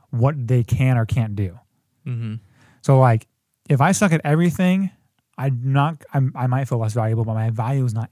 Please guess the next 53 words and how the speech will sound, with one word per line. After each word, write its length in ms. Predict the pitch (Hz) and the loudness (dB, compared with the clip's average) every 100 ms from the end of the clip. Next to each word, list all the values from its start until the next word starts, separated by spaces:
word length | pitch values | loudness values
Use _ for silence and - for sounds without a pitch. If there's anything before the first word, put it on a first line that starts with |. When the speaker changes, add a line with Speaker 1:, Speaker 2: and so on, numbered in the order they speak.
| _ | _
Speaker 1:
in 180 | 131 120 | -6 -6
that. 380 | 104 - - - | -8 -14 -20 -8
You 80 | 123 | -4
know, 100 | 110 | -2
I 80 | |
don't 160 | 123 147 | -4 -6
find, 360 | - 131 147 151 | -6 -4 -4 -2
I 80 | |
shouldn't 280 | 127 185 160 | 0 2 0
find 280 | 143 131 117 | -2 -2 -2
self-value 580 | - 131 113 120 120 117 | -2 -4 -2 -2 -2 -4
in 180 | 135 123 | -4 -4
that. 340 | 110 101 95 - _ _ _ _ _ _ _ - | -4 -6 -10 -18 _ _ _ _ _ _ _ -10
Speaker 2:
Yeah. 240 | 120 101 98 _ _ _ _ _ _ _ _ | -6 -6 -8 _ _ _ _ _ _ _ _
Speaker 1:
It's 100 | - | -4
like, 120 | 131 | 0
oh, 280 | 131 127 127 - | 4 4 2 -4
that's 280 | 226 170 120 | -4 -4 0
the 60 | 139 | 2
whole, 120 | 165 | 2
that's 380 | 170 190 - - | 2 -2 -4 -6
the 180 | 156 | -2
thing 220 | 127 147 127 | 0 2 2
with, 160 | 123 | 2
I 80 | 117 | 0
think, 240 | 110 120 107 | 0 -2 -2
you 80 | 143 | -4
know, 80 | 107 | -4
privilege 400 | - 120 101 - | -2 -2 -2 -8
too, 220 | - 104 | -6 -4
is 220 | 98 101 - - | -4 -8 -12 -4
I 60 | |
don't 100 | 120 | 0
get 120 | 117 | 0
to 60 | 117 | 0
do 80 | 117 | 0
this, 180 | 110 110 | 0 -2
this, 180 | 110 | -4
and 100 | 113 | -4
that, 240 | 110 110 113 _ | -2 -2 -4 _
so 140 | - | -2
therefore 240 | 117 113 113 | 0 2 0
I 20 | |
have 100 | 110 | 0
less 200 | 110 104 | 0 -2
value, 420 | 123 101 98 95 107 _ _ _ _ _ _ _ | -2 -2 -4 -6 -12 _ _ _ _ _ _ _
or 180 | - 117 | -2 0
people 220 | - 120 113 | 2 2 2
think 180 | 131 | 0
I 40 | 117 | -2
have 100 | 110 | -4
less 180 | 101 - | -6 -10
value. 300 | 101 104 | -12 -12